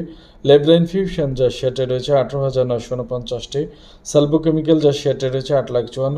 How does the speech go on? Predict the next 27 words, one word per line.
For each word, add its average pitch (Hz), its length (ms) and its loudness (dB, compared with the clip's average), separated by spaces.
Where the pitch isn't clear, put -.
হাজার 131 260 2
পাঁচশো 123 320 -6
সাতচল্লিশটি। 123 680 -8
এফসি 170 320 4
অ্যাগ্রো, 190 340 4
যার 180 160 0
শেয়ার 175 240 0
ট্রেড 165 180 0
হয়েছে 160 240 0
দুই 143 160 0
লাখ 131 160 0
বিয়াল্লিশ 139 400 2
হাজার 135 220 -4
দুইশো 135 260 -8
নব্বইটি। 127 500 -4
গ্লোবাল 160 380 6
ইনস্যুরেন্স, 175 420 0
যার 151 160 -2
শেয়ার 147 160 2
ট্রেড 143 140 -2
হয়েছে 143 280 -2
চৌষট্টি 131 440 -6
হাজার 131 360 4
নয়শো 117 500 0
তেষট্টিটি। 135 580 -6
ওরিয়ন 156 380 6
ইনফিউশন, 165 560 -2